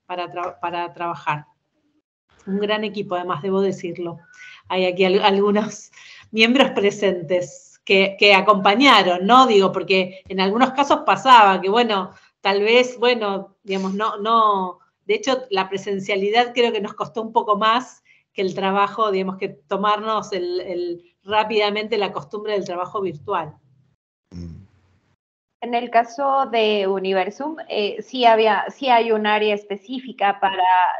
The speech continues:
Speaker 3: para los temas digitales, para las redes sociales, pero es un área muy chiquita.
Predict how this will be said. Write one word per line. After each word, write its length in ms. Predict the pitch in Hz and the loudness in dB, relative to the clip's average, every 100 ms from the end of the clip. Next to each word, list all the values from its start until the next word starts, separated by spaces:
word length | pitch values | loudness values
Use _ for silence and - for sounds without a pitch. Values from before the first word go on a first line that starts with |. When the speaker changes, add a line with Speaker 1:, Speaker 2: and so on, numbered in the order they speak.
| - | -4
Speaker 3:
para 460 | 190 190 185 185 185 | -2 2 4 4 4
los 200 | 190 190 | 0 -4
temas 240 | 214 202 | -4 -6
digitales, 560 | 202 - - 208 196 202 | -8 -10 0 0 0 -4
para 200 | 175 180 | -4 -4
las 160 | 175 | -4
redes 280 | 185 196 190 | -4 -4 -6
sociales, 560 | 190 - 214 202 185 - | -10 -4 0 0 -2 -6
pero 160 | 196 202 | -4 -2
es 120 | 202 | -2
un 120 | 233 220 | -4 -4
área 220 | 208 214 | -2 -4
muy 240 | 220 233 226 | -4 -6 -8
chiquita. 580 | 214 - 220 208 202 | -16 -12 -10 -8 -10